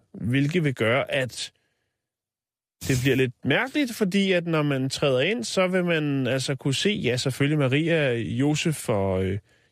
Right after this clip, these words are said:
Jesus. Det er jo nogle kendte ansigter efterhånden, men du vil altså også kunne se, øh,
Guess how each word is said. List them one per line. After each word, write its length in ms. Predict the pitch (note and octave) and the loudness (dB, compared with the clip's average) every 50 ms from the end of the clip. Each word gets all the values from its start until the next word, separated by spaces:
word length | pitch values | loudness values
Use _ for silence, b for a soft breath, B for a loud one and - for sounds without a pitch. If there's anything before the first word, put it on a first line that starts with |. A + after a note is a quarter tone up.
| - | 0
Jesus. 500 | D3 F3 G3+ - - A#3+ A3 - - - | 2 2 2 2 0 -2 -2 -2 -6 -4
Det 140 | - - F3+ | 0 2 2
er 40 | E3+ | 2
jo 180 | D3 A#2+ G2+ | 2 0 0
nogle 580 | F#2 G2 F2 D#2+ D#2 D#2+ D2+ D#2+ D#2 - - - | 0 -2 -2 -4 -4 -4 -4 -4 -6 -6 -4 0
kendte 280 | - F#3+ A3 A3+ - D#3+ | 2 2 2 4 2 2
ansigter 440 | F#3 F#3 F3 - G3 F#3+ - - | 2 2 0 0 0 0 0 0
efterhånden, 500 | F3 E3 D#3+ - D#3+ C#3+ D#3 D#3 B2+ - E3 | 0 0 0 0 2 2 2 2 0 0 0
men 120 | D#3+ D3+ | 0 2
du 120 | D3 E3+ F3 | 2 2 2
vil 100 | G#3+ C4 | 2 2
altså 280 | A#3 B2 G#2 B2 - C3+ | 2 2 2 0 0 0
også 180 | A#2+ C3+ - | 0 -2 -2
kunne 140 | - - C#3+ | -2 -2 -2
se, 260 | - - D#3+ C#3+ - - B B B B B B B B B - | 0 2 2 0 0 -2 B B B B B B B B B 0
øh, 260 | D3 C#3 B2 A#2 A#2 | 2 2 2 2 0